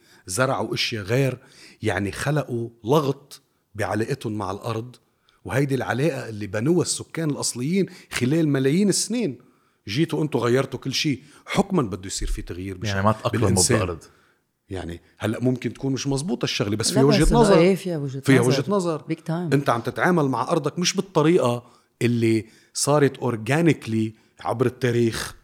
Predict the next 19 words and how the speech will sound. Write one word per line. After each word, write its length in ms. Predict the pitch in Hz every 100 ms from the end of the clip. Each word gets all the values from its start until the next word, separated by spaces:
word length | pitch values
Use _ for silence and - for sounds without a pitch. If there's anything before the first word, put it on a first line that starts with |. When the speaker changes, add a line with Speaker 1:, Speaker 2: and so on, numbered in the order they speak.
| -
Speaker 2:
كعدو، 440 | 95 90 156 160
Speaker 1:
لا. 80 | 113
Speaker 2:
عم 100 | 98
بتغير 520 | 104 135 123 135 107
ك-، 400 | 104 - 101 101 -
لمصلحتك. 440 | 110 104 117 113 139
Speaker 1:
مزبوط، 340 | 262 254 -
عم 60 | -
Speaker 2:
ما 60 | 110
Speaker 1:
بتغير، 260 | 117 160
Speaker 2:
عم 100 | 127
Speaker 1:
عم 0 |
Speaker 2:
تتأقلم. 200 | 135 131
Speaker 1:
بتغير 320 | 139 147 220 190
فورمولا، 640 | 220 262 240 156 98 - _ _ _ _
عم 140 | 101 101
تغير 360 | 117 196 196
فورمولا 540 | - - 226 202 151 139
إنسانية، 720 | 120 139 190 220 180 151